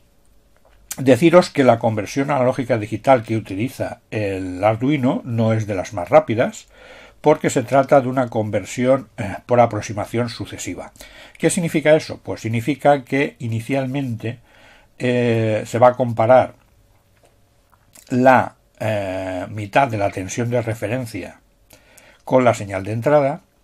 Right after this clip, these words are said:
y si la señal de entrada supera a la mitad de la tensión de referencia, se va a activar el bit de más peso en la conversión, y en el caso de que no la supere,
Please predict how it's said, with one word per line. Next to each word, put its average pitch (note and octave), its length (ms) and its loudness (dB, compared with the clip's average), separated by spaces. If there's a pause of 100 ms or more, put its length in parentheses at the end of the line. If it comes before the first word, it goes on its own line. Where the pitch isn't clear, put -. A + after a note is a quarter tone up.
(260)
y C#3+ 120 -2
si C3 100 -4
la B2+ 100 4
señal C#3+ 400 -2
de D3 140 -2
entrada D3 340 6
supera C3 720 0
a G#2 100 0
la G#2 100 0
mitad F#2+ 460 0
de F#2+ 300 -10
la F2 340 -6
tensión G#2 320 -10
de A2+ 120 -4
referencia, A#2+ 680 -6
se - 160 -4
va A#2 80 6
a - 40 8
activar A#2+ 360 0
el G2+ 140 -6
bit A2 180 -6
de G2 80 -14
más F2 180 -12
peso D3 420 -4 (220)
en G2+ 60 -10
la F#2+ 100 -8
conversión, F#2 580 -6 (1000)
y C#3+ 80 -6
en C#3 60 -2
el B2 80 0
caso D3 240 4
de B2 80 2
que A2+ 80 -6
no A2 100 0
la B2 80 4
supere, C3+ 400 -4